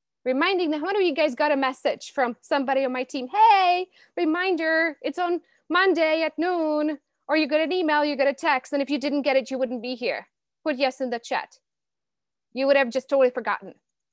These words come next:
Exactly, right?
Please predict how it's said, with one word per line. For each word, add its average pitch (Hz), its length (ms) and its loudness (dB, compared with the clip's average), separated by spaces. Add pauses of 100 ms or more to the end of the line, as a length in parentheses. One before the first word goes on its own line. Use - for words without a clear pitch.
(1900)
Exactly, 302 680 0
right? 339 340 0